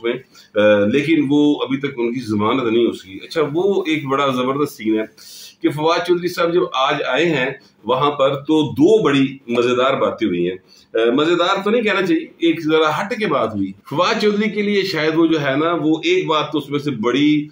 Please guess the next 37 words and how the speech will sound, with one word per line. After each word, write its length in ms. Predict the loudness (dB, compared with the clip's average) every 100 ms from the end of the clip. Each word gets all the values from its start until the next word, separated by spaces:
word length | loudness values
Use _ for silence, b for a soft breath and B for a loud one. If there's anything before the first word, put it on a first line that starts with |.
| B _ -2
हैरान 360 | 0 0 0
कुन 180 | -2 -4
थी। 180 | -4 -12 b b -2
मसलन 260 | -2 0 -2
उनको 320 | 0 0 0
ये 100 | 2
बताया 380 | 0 0 0 0
गया 180 | -2
कि 400 | -4 -10 _ -2
जनाब 480 | 0 0 0 -2 -4 -4
आप 540 | -2 0 0 0 0 0
तो 120 | 2
इमरान 340 | 2 0 -2
खान 240 | -2 0 0
के 160 | 0
नजरिए, 640 | 0 0 2 2 2 0
सोच, 520 | -2 -6 -2 2 2 0 0 0 0 -2
जुबान, 580 | 0 0 2 2 0 0 0 -4 -8 _ -8
जो 200 | -2 0
भी 120 | 0
जिस 260 | -4 -4 -4
वजह 220 | -2 -2
से 160 | -2 -2
भी, 220 | -2 -2
अब 100 | -4
जाहिर 280 | -2 0 0
है 80 | 0
कि 60 | 0
फवाद 340 | -4 -4 -2
चौधरी 320 | -2 0 2 0
इमरान 340 | 0 -4 -4
खान 160 | -4 -4
दे 60 |
हैंडसम 540 | -4 -6 -8 -8 -6 -2
होंदे 260 | -2 -2
उत्ते 180 | -4 -6
ते 220 | -10 -10